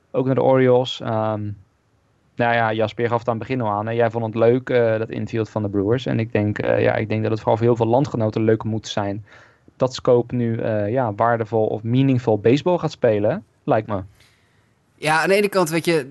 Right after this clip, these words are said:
Speaker 2: ik wil dit heel graag een leuke move vinden. Want ik, ik ben natuurlijk, eh, de Brewers zijn een beetje mijn National League team altijd al
Speaker 1: Mhm.
Speaker 2: geweest. En ik ben altijd, eh, s-, ja, ik, toch wel een fan van wat ze aan het doen zijn de laatste paar jaar. Die hadden gewoon, ze hadden echt een pitcher moeten halen. Ze hadden
Speaker 1: Ja, dat is
Speaker 2: echt
Speaker 1: het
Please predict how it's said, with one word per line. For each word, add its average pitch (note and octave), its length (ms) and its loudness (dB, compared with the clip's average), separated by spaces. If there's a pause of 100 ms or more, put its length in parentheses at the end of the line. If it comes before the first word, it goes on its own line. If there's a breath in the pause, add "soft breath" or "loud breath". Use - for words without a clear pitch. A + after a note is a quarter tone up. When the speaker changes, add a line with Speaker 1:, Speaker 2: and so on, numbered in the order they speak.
(140)
Speaker 2:
ik D3 140 -2
wil F#3 160 -2
dit E3+ 120 -2
heel C#3+ 200 2
graag C3+ 240 0
een B2+ 120 4
leuke C3 240 2
move A#2+ 260 4
vinden. F#3+ 360 2
Want A#2+ 200 -6
ik, - 140 -10
ik A#2+ 140 -8
ben B2+ 100 2
natuurlijk, A2 300 -2
eh, A#2 80 0
de G#2+ 80 -2
Brewers B2 280 0
zijn A2+ 140 2
een A2 80 0
beetje A2 220 -2
mijn G#2 140 0
National B2 340 -2
League B2 220 -2
team A#2+ 120 0
altijd A2 380 -2
al G#2+ 100 -4
Speaker 1:
Mhm. A2 80 -4
Speaker 2:
geweest. G#2+ 360 -4
En G#2 140 -8
ik G2+ 120 -10
ben G2+ 140 -8
altijd, G2 300 -10
eh, G2 160 -10
s-, F#2+ 240 -14
ja, D2 200 -8
ik, - 80 -20 (640)
toch A2 120 -14
wel G#2+ 100 -8
een G#2+ 60 -6
fan A#2 240 -4
van G2+ 80 -6
wat G2+ 100 -6
ze - 60 -8
aan G#2 60 -4
het F#2+ 100 -6
doen B2+ 100 -4
zijn A#2+ 140 -2
de A#2 60 -6
laatste A#2 260 -4
paar A2 160 -6
jaar. G#2+ 260 0 (480 soft breath)
Die G#2 200 0
hadden E3 180 2
gewoon, C3+ 240 4
ze C#3+ 100 -2
hadden F3+ 180 2
echt D#3+ 180 -2
een C#3 60 -8
pitcher E3+ 260 -2
moeten G2 220 -2
halen. F2 260 -4
Ze - 100 -8
hadden C#3 240 -2
Speaker 1:
Ja, A2+ 40 -4
dat A2+ 80 0
is D3 80 4
Speaker 2:
echt - 160 -4
Speaker 1:
het - 20 -14